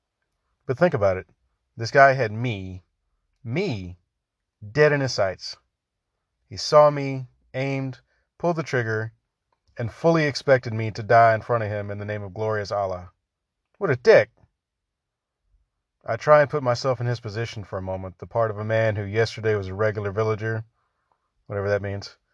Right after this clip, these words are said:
and then today somebody says, "Hey, here come some Americans, let's go shoot them and praise Allah afterwards." The thing that fucks with me more than anything is the thought that if he were as well-trained,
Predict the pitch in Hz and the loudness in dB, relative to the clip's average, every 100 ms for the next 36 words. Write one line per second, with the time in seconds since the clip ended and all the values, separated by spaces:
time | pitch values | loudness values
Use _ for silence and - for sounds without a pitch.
0 | _ _ _ _ _ 110 107 107 110 120 | _ _ _ _ _ -4 -2 -2 2 4
1 | 117 104 98 123 113 110 95 104 101 139 | 4 2 -4 -2 0 0 -2 -6 0 0
2 | 107 90 123 120 131 - 113 113 117 110 | 0 -2 -6 -4 -4 -4 -6 0 2 0
3 | 107 104 110 131 110 131 123 113 107 101 | -4 -8 -6 -4 -4 -4 -6 -4 -6 -2
4 | 113 107 113 110 101 98 98 92 95 - | -2 2 4 4 4 0 -2 -12 -14 -20
5 | _ _ _ _ _ _ _ _ _ _ | _ _ _ _ _ _ _ _ _ _
6 | _ _ _ _ _ _ _ _ _ _ | _ _ _ _ _ _ _ _ _ _
7 | _ _ _ _ _ _ _ _ _ 127 | _ _ _ _ _ _ _ _ _ -2
8 | 113 143 143 120 110 _ _ 123 123 131 | -2 0 0 0 -4 _ _ 2 2 -2
9 | 127 113 117 107 104 110 117 135 135 113 | -2 0 0 0 -2 -4 -4 -4 -4 -6
10 | 104 113 123 117 92 107 101 127 120 101 | -6 -2 4 4 4 -6 -6 -6 -4 -6
11 | 95 113 117 120 113 123 139 | -2 -2 0 -2 -4 -4 -8